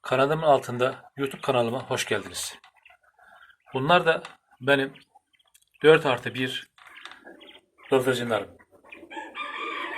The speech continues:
Sağlıklılar,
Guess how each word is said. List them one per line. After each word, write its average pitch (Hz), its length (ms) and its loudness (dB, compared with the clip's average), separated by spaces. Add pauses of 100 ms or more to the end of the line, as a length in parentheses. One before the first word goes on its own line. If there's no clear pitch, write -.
(2750)
Sağlıklılar, 160 720 6